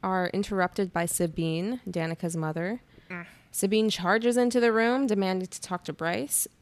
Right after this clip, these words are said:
Speaker 1: Uh, Sabine has it in her mind that Bryce has Danica's sword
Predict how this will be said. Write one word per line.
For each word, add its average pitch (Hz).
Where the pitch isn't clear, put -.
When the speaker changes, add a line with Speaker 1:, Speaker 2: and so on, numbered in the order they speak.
Speaker 1:
Uh, 165
Sabine 277
has 240
it 277
in 214
her 220
mind 190
that -
Bryce 170
has 170
Danica's 170
sword 185